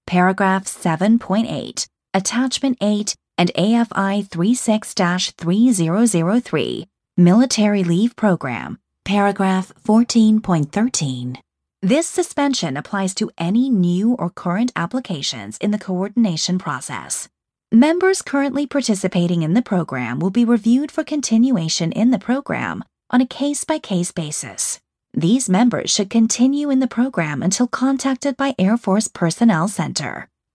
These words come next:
D P S I M. Commissioning programs. Enlisted members can obtain a commission while on regular Air Force through one of the various commissioning programs.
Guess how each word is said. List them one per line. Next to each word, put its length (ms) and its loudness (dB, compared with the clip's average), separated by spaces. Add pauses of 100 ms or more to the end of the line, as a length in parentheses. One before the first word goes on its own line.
D 200 4
P 400 4
S 240 -2
I 180 2
M. 360 -2 (640)
Commissioning 680 2
programs. 800 -6 (580)
Enlisted 500 2
members 520 -2
can 160 -4
obtain 360 2
a 60 4
commission 540 0
while 180 -2
on 160 2
regular 500 0
Air 220 2
Force 400 -4
through 240 2
one 160 2
of 100 -4
the 80 -2
various 540 -2
commissioning 640 0
programs. 800 -6